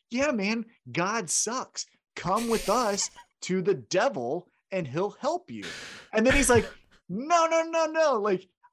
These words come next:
Speaker 1: I need to get there
Speaker 2: Yeah.
Speaker 1: because I'm gonna take him down." And then the House of Black keeps telling him, like, "Yeah, yeah, this is the way. Like, join us." We'll go
Speaker 2: Oh,
Speaker 1: through the back door of
Speaker 2: and
Speaker 1: heaven.
Speaker 2: Julia
Speaker 1: We'll
Speaker 2: Hart could
Speaker 1: there.
Speaker 2: get involved in ways because, remember, he's got his hot, sexy wife that's like,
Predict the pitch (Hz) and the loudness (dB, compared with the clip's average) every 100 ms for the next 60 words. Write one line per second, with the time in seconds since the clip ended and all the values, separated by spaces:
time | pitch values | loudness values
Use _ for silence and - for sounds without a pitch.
0 | - 233 262 285 226 147 320 359 - 165 | -2 0 0 -4 -6 -2 -2 -2 -2 0
1 | 151 165 - - 101 190 220 208 208 202 | 0 -2 -4 0 0 0 0 0 0 0
2 | 220 196 233 226 190 175 285 285 127 101 | -2 -2 -4 -4 -4 -4 -4 -4 -6 -10
3 | _ _ _ 185 175 175 156 151 165 131 | _ _ _ -6 -4 -2 -4 -6 -6 -8
4 | 127 139 - 147 139 190 226 165 135 139 | -6 -6 -6 -10 -8 -8 -6 -4 -4 -4
5 | - _ _ - 214 220 170 143 220 226 | -6 _ _ -6 -4 -2 -2 0 -2 -2
6 | 185 160 139 139 226 170 131 123 104 151 | -4 -4 -4 -4 -4 -6 -8 -10 -6 -4
7 | 208 208 147 180 107 147 - _ _ - | -2 -2 0 -2 -2 -6 -8 _ _ -2
8 | 131 185 208 127 165 139 117 220 - 135 | 0 4 4 6 4 0 -2 -2 -4 -4
9 | 120 139 113 110 139 151 165 170 156 165 | -2 -2 -2 -2 0 2 4 4 4 4
10 | 139 147 - 143 156 143 151 147 147 147 | 4 2 0 2 2 4 4 6 4 6
11 | 147 147 139 131 143 117 131 139 113 147 | 6 6 4 4 4 4 6 6 6 6
12 | 127 98 104 92 - 110 107 135 - 95 | 6 6 6 6 6 4 4 4 4 4
13 | 95 139 156 - 135 - 127 | 6 6 4 4 4 6 6